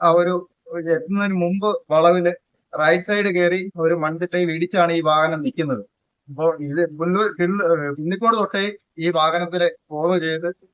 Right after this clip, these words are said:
ആൾക്കാർ ഇങ്ങനെ വരുന്നുണ്ടായിരുന്നു. ആ പുറകെ വന്ന ആൾക്കാരും, ആ, അവിടുത്തെ കൂടിയ, ആ, നാട്ടുകാരും എല്ലാവരും കൂടെ ചേർന്നാണ്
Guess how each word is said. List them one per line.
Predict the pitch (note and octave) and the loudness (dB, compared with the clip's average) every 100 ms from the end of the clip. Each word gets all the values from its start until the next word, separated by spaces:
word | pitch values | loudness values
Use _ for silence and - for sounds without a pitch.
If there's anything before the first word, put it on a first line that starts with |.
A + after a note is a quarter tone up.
| - | 0
ആൾക്കാർ | C#3 D3+ E3+ E3 | 2 2 4 2
ഇങ്ങനെ | E3 E3 D#3+ | 2 -4 -6
വരുന്നുണ്ടായിരുന്നു. | D3 D#3+ D3 A2+ G2+ _ _ C3 | -6 -4 -2 -2 -4 _ _ -2
ആ | |
പുറകെ | C#3 C#3+ D#3 F3 | -2 0 2 4
വന്ന | E3+ E3+ | 4 2
ആൾക്കാരും, | D3+ D3+ E3 F3 A3 F#3+ F#3 _ - | 2 2 0 0 -6 -12 -14 _ 0
ആ, | C#3 C3+ C#3 | 4 4 4
അവിടുത്തെ | E3+ F#3+ | 0 -2
കൂടിയ, | F3+ E3+ F#3 F3+ - - | -2 0 2 2 0 0
ആ, | D#3+ D3+ D3 | 2 4 4
നാട്ടുകാരും | D3 D3 D#3+ D#3+ D#3+ | 2 2 2 4 2
എല്ലാവരും | D3 D3+ | 0 -2
കൂടെ | D3+ E3 D3+ | -4 -6 -6
ചേർന്നാണ് | D3+ D#3 D3 | -4 -2 -4